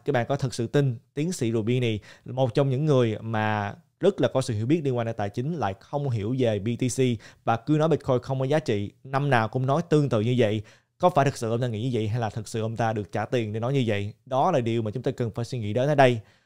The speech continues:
Thì nói chung đó, chúng ta thấy được là trong thời điểm này, lúc nào cũng vậy, lúc mà thị trường gặp vấn đề đó, gặp sự cố, giá cả đi xuống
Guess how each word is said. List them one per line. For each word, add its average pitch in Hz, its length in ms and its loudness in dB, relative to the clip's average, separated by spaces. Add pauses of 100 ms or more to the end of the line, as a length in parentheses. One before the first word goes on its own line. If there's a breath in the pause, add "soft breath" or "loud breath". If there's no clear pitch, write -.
(120)
Thì 143 100 -4
nói 160 100 2
chung 175 260 10
đó, 175 160 6 (200)
chúng 147 140 -6
ta 123 180 4
thấy 139 140 0
được 113 200 2
là 104 400 2 (140)
trong 139 180 0
thời 127 120 2
điểm 107 140 0
này, 110 260 0 (380 soft breath)
lúc 190 100 6
nào 151 140 8
cũng 151 160 2
vậy, 117 300 4
lúc 175 200 4
mà 151 120 2
thị 127 120 2
trường 120 340 2
gặp 113 200 -2
vấn 170 160 2
đề 117 240 6
đó, 127 180 2 (260)
gặp 113 180 -2
sự 120 200 -4
cố, 139 340 4 (160)
giá 135 200 2
cả 113 160 -2
đi 123 120 0
xuống 147 300 0